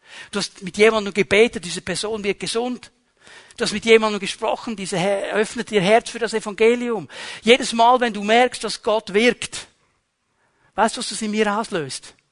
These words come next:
Eine tiefe Demut, weil ich weiß, wie unperfekt ich bin. Und ich weiß, es ist nur der Herr und nichts anderes.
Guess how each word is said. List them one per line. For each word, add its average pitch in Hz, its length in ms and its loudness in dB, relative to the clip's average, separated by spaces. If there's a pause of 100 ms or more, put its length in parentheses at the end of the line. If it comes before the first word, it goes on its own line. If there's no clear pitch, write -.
(600)
Eine 151 220 -6
tiefe 214 380 -6
Demut, 202 560 -10 (680)
weil 160 160 -4
ich 160 160 -10
weiß, 160 500 -6
wie 175 420 -8 (240)
unperfekt 175 800 -10
ich - 160 -16
bin. 190 300 -14 (1800)
Und 143 120 -14
ich 147 100 -8
weiß, 175 260 0
es 143 180 -6
ist 143 60 -6
nur 180 140 -6
der 196 100 0
Herr 202 260 2
und 160 100 -10
nichts 160 260 -6
anderes. 190 600 -10